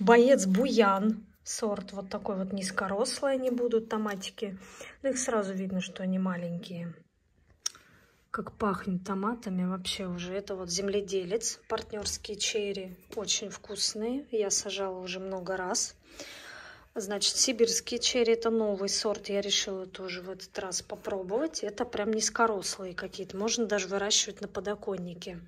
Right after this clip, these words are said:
Тоже вчера обработала по листу удобрением для рассады. И вот странно, да, среди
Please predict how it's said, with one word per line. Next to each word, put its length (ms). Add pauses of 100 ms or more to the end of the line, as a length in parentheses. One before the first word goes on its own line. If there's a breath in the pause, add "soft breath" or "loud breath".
(580 loud breath)
Тоже 300
вчера 380
обработала 920 (300)
по 160
листу 560 (340)
удобрением 760
для 360
рассады. 600 (640 loud breath)
И 60
вот 120
странно, 480
да, 180
среди 500